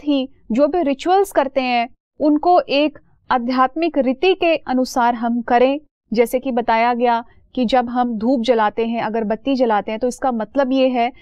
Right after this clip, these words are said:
कि actual में हम अपने surroundings हैं, हमारे जो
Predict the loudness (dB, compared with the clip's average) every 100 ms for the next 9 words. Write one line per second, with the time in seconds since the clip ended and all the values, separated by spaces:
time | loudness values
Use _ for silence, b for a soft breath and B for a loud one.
0 | b _ -2 -2 -4 -6 -6 -2 0 2
1 | 0 -2 -6 b -4 -2 -2 -4 -2 -2
2 | 0 0 2 2 2 2 0 -4 -4 -6
3 | -4 -2 2 2 2 0 0